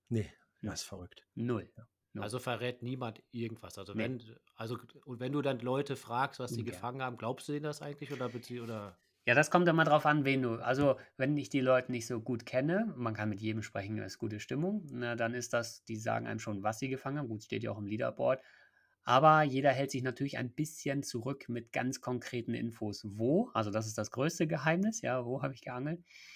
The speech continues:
Speaker 2: Äh, und auch, äh, Köder, also was, was, womit habe ich geangelt, ne? Da wird sich schon, da wird sich schon zurückgehalten, auf jeden Fall.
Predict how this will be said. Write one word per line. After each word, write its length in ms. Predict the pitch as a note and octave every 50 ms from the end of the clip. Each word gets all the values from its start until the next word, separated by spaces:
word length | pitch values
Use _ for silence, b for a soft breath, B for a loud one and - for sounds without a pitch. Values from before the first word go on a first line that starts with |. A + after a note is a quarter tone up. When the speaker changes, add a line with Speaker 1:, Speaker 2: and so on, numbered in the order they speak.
| B B B B B B _ _ _ -
Speaker 2:
Äh, 220 | A#2+ A2+ A2 B2 -
und 300 | - B2+ C#3 C#3+ - -
auch, 400 | C3+ B2 A#2 A#2 A#2+ A#2+ - - E3+ -
äh, 400 | A#2+ A#2 A2+ A2 G#2+ G#2+ A#2 A#2+ - -
Köder, 300 | - A2+ G#2+ G2 F#2 G2+
also 360 | G2+ G2 F#2+ G#2 F#2+ F#2 F#2 G#2+
was, 340 | A2+ G2 F2+ - - - _ _
was, 320 | - G#2 G2 - - - -
womit 240 | G#2 G2 G2 F#2+ -
habe 120 | G2+ F#2+
ich 80 | F#2+ -
geangelt, 340 | - G2 F#2+ F2+ F2 F2 -
ne? 160 | - A#2+ C#3+ D3 B2 A#2
Da 240 | A2 G2+ G2+ G2 G2+
wird 100 | G2+ G#2+
sich 120 | G2 F#2+
schon, 160 | - - G#2+ G#2+
da 160 | A2+ A2+ A#2
wird 100 | B2 -
sich 140 | A2+ G2+ -
schon 140 | - F#2+ -
zurückgehalten, 720 | - - _ _ - - G2 - F#2 F2+ F2+ _ - G2
auf 120 | F#2+ _ -
jeden 160 | G2+ F#2 -
Fall. 180 | _ - -